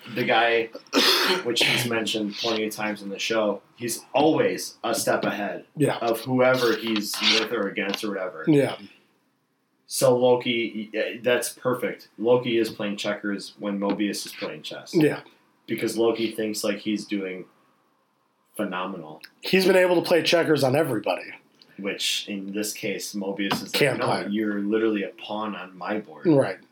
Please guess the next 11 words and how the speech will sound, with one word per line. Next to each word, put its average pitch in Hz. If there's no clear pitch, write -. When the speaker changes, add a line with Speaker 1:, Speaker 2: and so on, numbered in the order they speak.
Speaker 2:
You're 165
making 170
a 151
move, 123
I'm 139
making 110
ten 117
moves. 90
Speaker 1:
Ten 113
moves. -
Speaker 2:
Yeah. 127